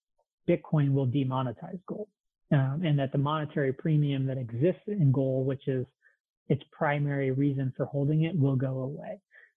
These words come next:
Um, and I think, I think the difficult thing for people that, that own gold is that they were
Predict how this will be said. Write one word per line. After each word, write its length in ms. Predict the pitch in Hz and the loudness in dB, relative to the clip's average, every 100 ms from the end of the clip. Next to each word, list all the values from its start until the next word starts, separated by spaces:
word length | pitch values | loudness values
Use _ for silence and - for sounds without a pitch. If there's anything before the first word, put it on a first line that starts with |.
| - | -2
Um, 320 | 147 131 131 175 | 0 0 -2 0
and 120 | 143 | 0
I 80 | 131 - | 0 -4
think, 240 | 143 139 - _ _ - | -4 -6 -12 _ _ -2
I 40 | |
think 140 | 139 143 | 0 2
the 80 | 135 | 0
difficult 540 | 175 175 - 160 143 | -2 -4 -2 -4 -2
thing 180 | 156 143 | -4 -2
for 100 | 135 | -4
people 340 | 127 156 151 | -2 -2 0
that, 240 | 135 135 156 | -2 -2 -2
that 140 | 143 | -2
own 260 | 139 170 196 | 0 4 4
gold 440 | 147 135 135 139 | 4 0 0 0
is 200 | 143 139 | 0 -2
that 140 | 131 139 | -4 -2
they 100 | 151 | -2
were 340 | 139 139 165 | 0 -2 -4